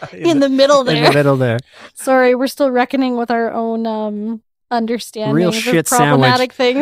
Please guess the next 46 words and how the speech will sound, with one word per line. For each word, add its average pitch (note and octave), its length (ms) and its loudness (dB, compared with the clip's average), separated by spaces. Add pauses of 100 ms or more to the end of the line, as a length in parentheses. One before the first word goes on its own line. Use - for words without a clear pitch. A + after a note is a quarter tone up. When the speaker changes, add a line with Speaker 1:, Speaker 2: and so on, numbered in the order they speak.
Speaker 2:
things. - 40 -6
Speaker 1:
Real F#3 180 4
shit - 460 -4
sandwich, C#3 420 0
but A#2+ 120 -2
those B2 160 0
buns. A2+ 520 -4 (240)
Speaker 2:
Yeah, A3 220 -6
Speaker 1:
Mm. B2 220 -4
Speaker 2:
we're C#4 80 -2
teaching C#4 340 -4
you C#4 60 -4
how B3 100 -2
to A3 100 -6
write G3+ 220 -8
an G3 80 -14
email. D4 380 -4
<laughs> - 60 -20 (400)
Speaker 1:
<laughs> - 1400 -10
Yeah. D3 360 -8 (260)
Speaker 2:
Um, A#3 580 -8 (360)
so - 160 -4
let's E4 180 0
bring D4+ 180 -2
it C4+ 120 -4
back A#3 300 -2
to B3 180 -6
our G#3+ 180 -4
M G#3 220 -6
V A3 160 -10
P A3 260 -8
of G3+ 120 -8
the G#3 100 -12
week. G3+ 520 -10 (720)
Marcel A#3 540 -4
the B3 180 -6
Shell G#3 400 -6
with G3+ 120 -10
shoes A3 360 -14
on. D#2+ 420 -14 (800)
Speaker 1:
Be D#3 120 -10
Speaker 2:
Be A#3 140 -6
Speaker 1:
our G#3 80 -6
Speaker 2:
our G#3 60 -10
Speaker 1:
dad. F#2+ 460 -10
Speaker 2:
dad. - 80 -20